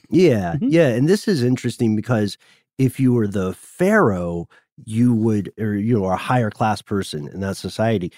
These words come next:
Speaker 1: you would maybe wear a skirt over your shinti. But if you were just the, you know, average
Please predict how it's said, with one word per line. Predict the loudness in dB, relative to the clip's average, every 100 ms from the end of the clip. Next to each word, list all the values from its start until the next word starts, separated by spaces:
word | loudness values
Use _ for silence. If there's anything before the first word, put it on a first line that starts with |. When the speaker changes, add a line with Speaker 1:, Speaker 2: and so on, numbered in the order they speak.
| -12 0
Speaker 1:
you | 2
would | 2
maybe | 2 0 -2
wear | -2 -4
a | -4
skirt | -8 -12 -2 -2 -4 -16 -12
over | -6 -4 0 0 0 _ _ _
your | -2 -2
shinti. | 0 0 2 0 0 0
But | -2
if | 0 -2
you |
were | -2 0
just | -4 -4
the, | -6 -6 -8 -4
you | -2
know, | -2 -4
average | 0 0 0 -4 -6